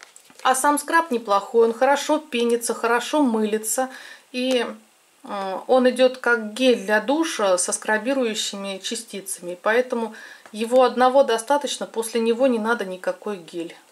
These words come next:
Отлично. Вот я уезжала в гости, я его брала с собой, мне его было достаточно.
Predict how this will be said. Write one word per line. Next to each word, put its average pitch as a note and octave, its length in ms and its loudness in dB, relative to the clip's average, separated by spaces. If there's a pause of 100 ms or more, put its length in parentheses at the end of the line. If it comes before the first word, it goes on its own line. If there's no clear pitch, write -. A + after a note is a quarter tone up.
(100)
Отлично. G3+ 540 -8
Вот G3 160 -10
я A3+ 180 2
уезжала G#3+ 540 0 (420)
в G#3+ 120 -14
гости, C#4+ 420 0
я A3 160 4
его G#3+ 140 0
брала G#3 320 2
с - 120 -2
собой, A3+ 320 4
мне G#3+ 180 -2
его G#3+ 160 0
было G#3 260 -4
достаточно. - 760 -8